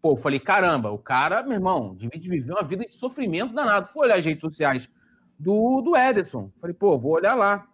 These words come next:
né, o período dele de, de recuperação e tal.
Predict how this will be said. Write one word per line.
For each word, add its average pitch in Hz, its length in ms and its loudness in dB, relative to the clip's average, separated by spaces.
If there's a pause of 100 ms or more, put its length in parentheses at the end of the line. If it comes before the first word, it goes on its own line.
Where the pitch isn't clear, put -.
(540)
né, 135 220 -4
o - 80 -6
período 131 260 -6
dele 139 160 -6
de, 170 220 -4
de 147 280 -6
recuperação 180 840 -2
e 135 60 -4
tal. 170 440 -2